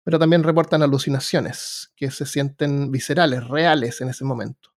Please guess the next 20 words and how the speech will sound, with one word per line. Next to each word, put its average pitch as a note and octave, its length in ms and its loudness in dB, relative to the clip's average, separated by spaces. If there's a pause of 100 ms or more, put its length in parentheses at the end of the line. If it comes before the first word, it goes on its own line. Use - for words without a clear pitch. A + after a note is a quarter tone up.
(300)
Muchos D#3 280 2
ven D3 180 2
demonios C#3+ 420 4
parados C#3+ 360 0
al C#3 120 0
pie C#3 120 -2
de C3+ 60 0
la C3+ 120 -4
cama. B2+ 360 -6 (380)
Algunas D#3+ 280 4
personas D#3 380 2
ven D#3+ 140 4
figuras D#3 360 2
fantasmales C#3+ 720 0
en C#3 100 -4
la C3+ 60 -4
esquina C#3+ 300 -4
de C#3 80 0
la C3 80 -4
habitación. C3 640 -4